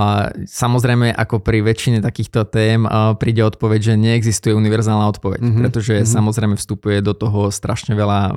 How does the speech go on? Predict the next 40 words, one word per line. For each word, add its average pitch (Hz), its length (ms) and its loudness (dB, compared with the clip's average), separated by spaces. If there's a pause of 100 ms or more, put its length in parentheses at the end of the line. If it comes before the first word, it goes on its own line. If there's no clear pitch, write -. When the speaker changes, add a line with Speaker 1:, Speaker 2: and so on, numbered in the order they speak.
(140)
Speaker 1:
vecí 101 400 0
o 95 160 -2
tom, 98 160 0
že 95 180 -2
ako - 320 -4
zaujímavý 107 460 2
dokáže 104 340 0
byť 101 140 -2
ten 98 160 -2
tvoj 98 160 -4
podcast, - 560 -10
ako - 160 -8
dlho 104 260 -2
dokáže 104 320 -2
zaujímavo 101 460 2
rozprávať, 101 640 -4 (340)
do 101 240 -2
akej 107 240 0
hĺbky 117 320 0
dokážeš, 104 560 0
e, 113 80 -4 (640)
tú - 160 -8
tému 101 380 0
viesť 98 320 0
a 110 100 0
tak 117 220 -4
ďalej 107 240 2
a 104 80 -2
tak 101 100 -2
ďalej. 98 300 0 (540)
A, 101 320 0
ale 113 220 2
generálne, 117 560 2
keby 110 200 -2
som 117 180 -2
mal 107 140 2
povedať 107 280 0
moje 113 180 0
skúsenosti, 107 680 -4
tak 98 240 -8